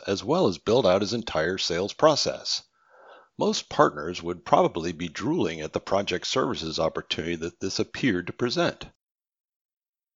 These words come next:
The engagement seemed to be ramping up rather slowly. We built a basic custom entity, after which things quieted down with just the occasional questions here and there. Then suddenly it seemed like all hands on deck with the marketing app.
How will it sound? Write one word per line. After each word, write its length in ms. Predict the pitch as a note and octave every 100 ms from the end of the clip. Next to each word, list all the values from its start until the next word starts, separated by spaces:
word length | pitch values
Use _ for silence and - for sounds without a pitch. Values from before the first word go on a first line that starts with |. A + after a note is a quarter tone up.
| _ -
The 100 | D#3+
engagement 480 | E3 C#4 E3 E3+
seemed 240 | - D#3+ D3
to 80 | A#2
be 80 |
ramping 460 | G2 G#2 A2+ G2+ F#2
up 180 | F2 -
rather 240 | D#2 F2
slowly. 560 | - D#3+ F3 F2+ C#2+ C#2+
We 200 | F2+ G2
built 260 | F2 G2+ G2+
a 100 | G2
basic 440 | - F2+ - G2+
custom 340 | - F#2 G2
entity, 480 | F#2 D2+ - D2+ F#2
after 300 | F2 - G2
which 400 | E2+ G2 - - -
things 280 | G2 G2
quieted 420 | - F2+ F#2+ G2 F2
down 460 | A2+ B2+ D2+ F#2+
with 120 | D#2+
just 220 | - F2+ -
the 80 |
occasional 540 | E2 - F#2 E2+ - F2
questions 580 | - D2 - E2+ E2 D#2
here 180 | D2
and 140 | C#2+ F2+
there. 320 | B2 C#2+ - _ _ _ - _ -
Then 220 | A#2+ G#2+
suddenly 400 | - C3+ F2 E2+
it 100 | F#2+
seemed 220 | - F#2
like 180 | F#2 -
all 160 | F#2
hands 340 | E2 F#2 F2 D#2+
on 220 | D2+ C#2+
deck 320 | G#2 - -
with 80 | D2+
the 80 | D#2+
marketing 460 | F2 G#2 D2 C2+
app. 300 | C2+ C#3+ -